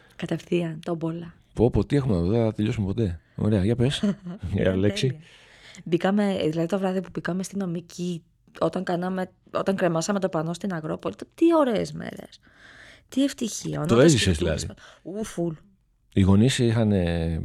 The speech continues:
Speaker 2: θορυβηθεί;
Speaker 1: Πάρα πολύ χαρούμενοι που είναι εξεγερμένο νιάδο το παιδί.
Speaker 2: Ήτανε.
Speaker 1: Ήτανε χαρούμενο που πήγαινε και στις καταλήψεις του δου-, άρθρου δεκαέξι, ρε παιδί μου.
Speaker 2: Μμμ.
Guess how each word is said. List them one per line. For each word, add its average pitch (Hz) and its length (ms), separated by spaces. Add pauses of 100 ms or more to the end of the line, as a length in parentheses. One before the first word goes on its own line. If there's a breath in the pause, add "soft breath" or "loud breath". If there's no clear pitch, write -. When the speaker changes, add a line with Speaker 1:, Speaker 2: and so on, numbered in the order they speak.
(300)
Speaker 2:
θορυβηθεί; 104 760 (480)
Speaker 1:
Πάρα 196 320
πολύ 147 200
χαρούμενοι 143 640 (540 soft breath)
που 165 380
είναι 165 140
εξεγερμένο 160 600
νιάδο 151 300
το 151 120
παιδί. 143 440 (140)
Speaker 2:
Ήτανε. 92 340
Speaker 1:
Ήτανε 247 240
χαρούμενο 226 400
που 240 120
πήγαινε 247 260
και 240 100
στις - 120
καταλήψεις 208 500
του 196 300
δου-, 190 240
άρθρου 208 400
δεκαέξι, 190 520
ρε 139 80
παιδί 135 240
μου. 113 120
Speaker 2:
Μμμ. 120 80